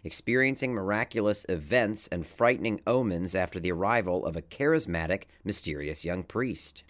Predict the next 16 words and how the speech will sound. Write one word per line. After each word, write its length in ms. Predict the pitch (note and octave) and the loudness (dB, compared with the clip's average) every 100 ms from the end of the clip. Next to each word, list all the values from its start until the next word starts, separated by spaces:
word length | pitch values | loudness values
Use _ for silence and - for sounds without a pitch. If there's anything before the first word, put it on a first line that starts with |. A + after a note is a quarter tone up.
| - _ | -20 _
Flanagan's 540 | - G2 G2+ G2 F#2+ | 0 2 4 2 0
tweet 320 | - A#2 A2+ | 0 0 0
reads, 360 | G2 F#2+ F#2+ - | 0 2 0 -2
"That's 300 | G2 A2 - | 0 0 0
a 60 | A2 | -2
wrap 380 | G2+ A2+ A#2+ F2 | 0 -2 -2 0
on 200 | G2+ G2 | 2 2
Midnight 360 | F2+ F#2+ - | 0 -4 -2
Mass. 400 | D#2+ E2+ D2+ - | 2 4 2 0
It 80 | F2 | -2
has 100 | E2 | 0
been 140 | G2 | 0
an 80 | G2 | 0
extraordinary, 720 | F2 - A2+ A#2+ A#2 A#2+ A#2 - | -2 -2 0 2 2 2 0 4
unprecedented 720 | C3+ C#3 F2+ D#2+ D#2 E2 D2+ | 4 4 2 0 0 -2 -2
production, 480 | - G#2+ G#2 A2+ G#2+ | -2 -2 0 -2 -4